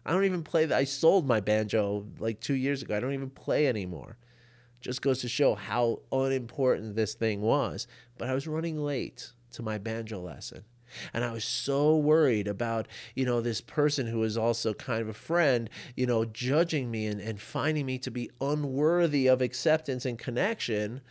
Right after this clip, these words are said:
Of course, it's not consciously what I was thinking, but that's what I was worried about. That's what was driving my nervous system's sympathetic response.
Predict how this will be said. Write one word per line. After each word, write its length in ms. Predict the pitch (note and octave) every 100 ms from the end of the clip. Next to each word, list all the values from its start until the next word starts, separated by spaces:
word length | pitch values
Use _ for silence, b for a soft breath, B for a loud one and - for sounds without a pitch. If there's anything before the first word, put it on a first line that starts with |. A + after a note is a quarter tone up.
| B B B
Of 80 | -
course, 200 | B2 G#2+
it's 140 | G2
not 160 | D#2+ D#2+
consciously 540 | - F2 G#2+ D2+ -
what 120 | F2 E2+
I 40 |
was 120 | F2+
thinking, 280 | D3 E3+ G#2+
but 160 | F#2+ -
that's 320 | F#2 A#2 -
what 140 | G#2+
I 80 | G#2
was 160 | F#2+ F2+
worried 300 | G2+ D#3+ A2
about. 200 | F#2+ F2+
That's 220 | A2 -
what 80 | G#2+
was 160 | G#2
driving 600 | - - - C3+ B2+ A#2
my 120 | A2 G#2+
nervous 520 | G#2+ A#2+ D3 C3+ A#2+
system's 420 | A#2+ A2 A#2 G#2
sympathetic 800 | - C3 B2 A#2+ - C3+ B2+ A#2+
response. 960 | A2 - - C3 E3 C#3+ G#2 G#2+ -